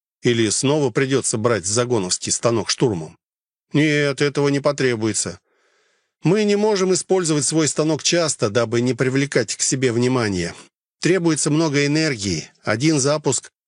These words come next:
обесточивает всю округу. Поэтому предлагаю действовать следующим образом. Первого числа каждого месяца я буду запускать станок. Ваша задача — визуально обнаружить место выхода.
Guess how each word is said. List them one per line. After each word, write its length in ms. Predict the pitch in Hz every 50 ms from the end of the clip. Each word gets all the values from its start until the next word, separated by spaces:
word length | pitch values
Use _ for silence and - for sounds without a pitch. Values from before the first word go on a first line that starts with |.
| _ _ -
обесточивает 840 | 117 113 120 127 - - - 147 147 135 - 143 139 127 113 98 -
всю 280 | - - - - 139 131
округу. 540 | 131 110 - 139 131 127 120 104 92 80 - _ _ _ _ _ _ _ _ _
Поэтому 600 | - 131 139 151 147 - 151 147 143 135 120 110 _ -
предлагаю 640 | 170 160 151 151 156 160 156 165 165 160 151 135
действовать 500 | 120 135 147 151 147 - - 139 127 117
следующим 640 | - - 147 156 156 135 127 117 - - 143 131 139
образом. 440 | 139 127 123 110 92 87 78 - - _ _ _ _ _ _ _ _ _ _ _ _ _ _
Первого 460 | - 151 175 180 180 175 170 165 156
числа 580 | 147 - - 147 - - - 131 127 127 127 117
каждого 420 | - - 147 147 135 127 143 135
месяца 580 | 131 123 123 131 135 - - 120 110 - - 107
я 280 | 95 98 107 135 156 147
буду 260 | 139 147 147 143 139
запускать 560 | 120 135 123 - 143 127 - - 139 135 127
станок. 560 | - - - 123 117 110 104 90 82 - - _ _ _ _ _ _ _ _ _ _ _ _ _ _ _ -
Ваша 420 | 120 117 135 151 160 147 - 160
задача — 500 | 135 127 139 139 135 147 131 - - 127
визуально 600 | 113 123 123 127 139 139 147 151 147 135 123 117 113
обнаружить 640 | 110 123 131 135 131 147 156 147 127 123 101 -
место 340 | 131 131 139 127 - - 131
выхода. 560 | 127 143 147 131 - 123 104 95 90 80 -